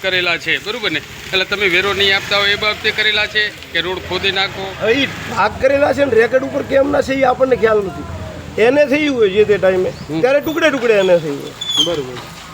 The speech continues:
Speaker 2: માનો કે આ માધવ સિટી સોસાયટી જે તે પાર્ટીએ પ્લોટિંગ કર્યું,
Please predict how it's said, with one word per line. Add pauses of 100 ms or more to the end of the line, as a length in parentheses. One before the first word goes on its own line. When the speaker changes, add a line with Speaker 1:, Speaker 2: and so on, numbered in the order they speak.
Speaker 2:
માનો
કે
આ
માધવ
સિટી
સોસાયટી
જે
તે
પાર્ટીએ
પ્લોટિંગ
કર્યું,